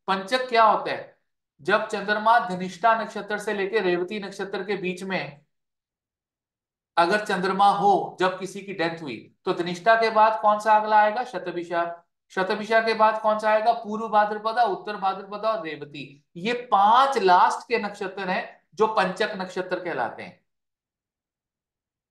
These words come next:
लोग धनिष्ठा की दो पदाएं मानता हूं, मैं चारों पदाएं मानता हूं। धनिष्ठा नक्षत्र, पूर्व, अ, अपना शतभिषा, पूर्व भाद्रपदा, उत्तर भाद्रपदा और रेवती,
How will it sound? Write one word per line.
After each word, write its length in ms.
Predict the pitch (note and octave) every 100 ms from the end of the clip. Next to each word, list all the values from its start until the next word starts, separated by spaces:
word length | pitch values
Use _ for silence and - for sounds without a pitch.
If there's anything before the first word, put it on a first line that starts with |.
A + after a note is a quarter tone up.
| -
लोग 320 | D#3+ G#3 G#3
धनिष्ठा 460 | F#3 F#3 - - E3
की 80 | -
दो 220 | F3+ G3+
पदाएं 380 | G#3 G3 G#3 G3+
मानता 300 | G3 G3+ A3+
हूं, 160 | A#3
मैं 120 | A3 G#3+
चारों 340 | G3 G3 F#3
पदाएं 280 | F3 D3+ C#3+
मानता 300 | A#2 G#2+ G#2
हूं। 160 | G2+ - _ _ C3+
धनिष्ठा 520 | D3+ E3+ E3+ - A3+
नक्षत्र, 800 | A3+ - A#3 A#3 B3 B3+ - _ _ _ _ -
पूर्व, 380 | F#3+ G#3 A3+ A3
अ, 460 | A3+ - F3+ F3
अपना 200 | F3 F#3+
शतभिषा, 800 | F3+ F#3 G#3 G3+ G#3 B3+ C#4 C4+ _ _ -
पूर्व 260 | G3+ A#3 A3+
भाद्रपदा, 600 | G#3+ G#3+ A3+ A#3 B3 C4
उत्तर 420 | G#3 F#3+ G#3+ A3
भाद्रपदा 640 | G#3 G#3 A3 G#3+ A3 A#3+
और 380 | A#3 - G#3+ F#3
रेवती, 640 | E3+ D#3+ E3 E3+ E3 E3